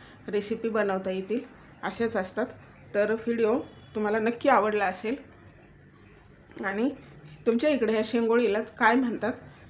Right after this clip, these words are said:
हे कमेंट बॉक्समध्ये नक्की कमेंट करा. शेंगोळे म्हणतात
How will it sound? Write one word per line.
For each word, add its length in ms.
हे 40
कमेंट 360
बॉक्समध्ये 520
नक्की 300
कमेंट 360
करा. 240
शेंगोळे 420
म्हणतात 380